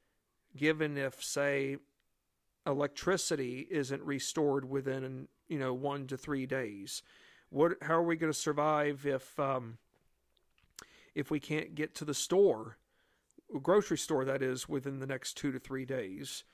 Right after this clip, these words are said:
You know, more often than not, you know, weather forecasters will say, "Hey, if you're unsure, this would be a good time to go to the store to get at least three to four days worth of, um, food." And <laughs>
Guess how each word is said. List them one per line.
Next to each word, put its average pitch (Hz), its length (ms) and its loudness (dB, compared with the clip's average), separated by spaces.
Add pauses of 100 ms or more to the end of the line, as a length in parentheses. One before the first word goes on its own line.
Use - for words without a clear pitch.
(640)
You 156 80 0
know, 151 240 6
more 175 260 4
often 165 380 4
than 147 160 -2
not, 151 280 0
you 156 100 -2
know, 139 140 2
weather 147 460 2 (220)
forecasters 151 760 0
will 147 100 -4
say, 143 260 0
"Hey, 143 360 0
if - 160 -8
you're 143 140 2
unsure, 147 600 0
this 139 240 -6
would 143 120 -6
be 139 120 0
a 139 40 -2
good 139 200 -2
time 143 280 -2
to 139 60 -6
go 143 140 2
to 143 40 2
the 139 80 -2
store 147 400 0
to 139 60 -2
get 139 200 -2
at 143 120 -4
least 143 340 -2
three 147 220 -2
to 127 60 -4
four 143 280 0
days 139 380 -2
worth 143 320 0
of, 131 180 -4
um, 127 240 0 (540)
food." 185 640 4 (380)
And 143 400 0
<laughs> - 100 -2